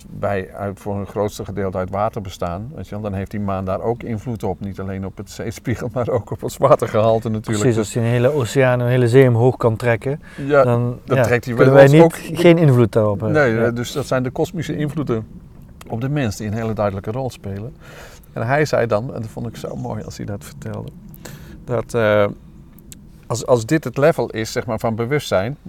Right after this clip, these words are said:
Speaker 1: dan zitten eronder, eh, als je gaat kijken bij die eerste hulp, zoveel ongelukken. Hij zei dus, dan komen de parasieten van de geest komen daar doorheen. Als het, eh, eh, nou, en daar heeft hij een soort, eh, science fiction boek over geschreven.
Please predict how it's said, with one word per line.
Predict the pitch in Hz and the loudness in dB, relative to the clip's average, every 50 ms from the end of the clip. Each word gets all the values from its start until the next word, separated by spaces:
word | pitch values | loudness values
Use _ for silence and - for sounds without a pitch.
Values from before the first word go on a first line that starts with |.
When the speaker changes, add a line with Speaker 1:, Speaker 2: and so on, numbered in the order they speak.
| - - | -18 -8
Speaker 1:
dan | - 123 113 | -4 -4 -2
zitten | - 139 123 123 113 110 | -2 -2 -2 -2 0 0
eronder, | 117 107 110 107 - - 143 143 151 131 110 110 110 110 - - - - | 0 0 0 -4 -4 -2 0 0 0 2 2 2 2 2 0 -4 -12 -10
eh, | - 107 104 98 101 92 87 110 110 - | -8 -4 -4 -2 -2 -2 -4 -6 -8 -8
als | - 113 - | -8 -8 -8
je | - | -6
gaat | - - 113 - | -6 -6 -4 0
kijken | - 113 117 117 113 - 101 | 2 4 4 4 2 -2 -6
bij | - 101 | -6 -6
die | 98 - | -6 -4
eerste | - 117 113 - - | -6 -6 -6 -6 -6
hulp, | 107 104 104 104 104 - - - | -6 -4 -4 -4 -4 -8 -16 -12
zoveel | - - 143 156 127 139 | -2 0 2 2 2 0
ongelukken. | - - 151 156 143 - 101 98 104 - 123 | -2 -2 -2 -2 -2 -4 -6 -6 -4 -4 -4
Hij | 120 107 | -4 -2
zei | - 123 | -4 -4
dus, | 113 113 107 - - - - - - | -4 -4 -8 -8 -16 -20 -20 -10 -4
dan | 123 113 | -4 0
komen | - 151 139 131 123 | 2 2 2 2 4
de | 113 113 110 104 - - - - - | 2 2 2 2 -2 -14 -20 -12 0
parasieten | - 123 117 113 - - - 151 - 139 | 2 2 2 2 -2 -4 -8 -8 -8 -6
van | - 120 117 | -6 -4 -4
de | 117 117 | -4 -2
geest | - 139 147 151 - - | -2 0 -2 -2 -2 -4
komen | - 147 127 131 135 139 131 127 117 | 0 2 2 2 2 0 -4 -4 0
daar | 113 131 131 123 | 2 4 4 4
doorheen. | 117 123 117 110 110 127 147 156 147 117 101 101 107 - | 4 2 0 2 2 2 2 2 2 2 -2 -4 -6 -6
Als | - - 107 110 - - | -4 -4 -4 -4 -4 -6
het, | 113 104 - - | -10 -10 -8 -6
eh, | 113 107 101 98 | -4 -4 -4 -4
eh, | 101 - - - - - - - - - - - - - - - - - - - - - - - 127 104 98 98 92 - - - - - - - - | -6 -10 -14 -20 -20 -20 -20 -20 -20 -20 -20 -20 -20 -20 -20 -20 -20 -20 -20 -20 -20 -20 -18 -12 -10 -10 -8 -8 -10 -12 -14 -18 -20 -20 -20 -20 -14
nou, | - 127 113 95 | -8 -6 -6 -4
en | 110 113 113 | -4 -4 -6
daar | 120 139 131 117 | -2 -2 -2 -2
heeft | 135 131 - | -2 -4 -4
hij | - 131 | -6 -10
een | 110 | -8
soort, | - 135 120 117 - - - - | -4 -4 -4 -4 -6 -10 -16 -14
eh, | 123 113 101 104 101 | -12 -10 -10 -8 -10
science | 104 - - 123 117 110 - | -10 -8 -6 -4 -4 -4 -6
fiction | - 147 - - 135 123 | -8 -10 -6 -4 -4 -4
boek | 120 113 - | -4 -4 -2
over | 104 113 104 101 - | -2 -2 -2 -2 -8
geschreven. | - 101 - - - - 110 95 98 104 101 - | -16 -16 -16 -18 -14 -10 -10 -8 -8 -8 -12 -14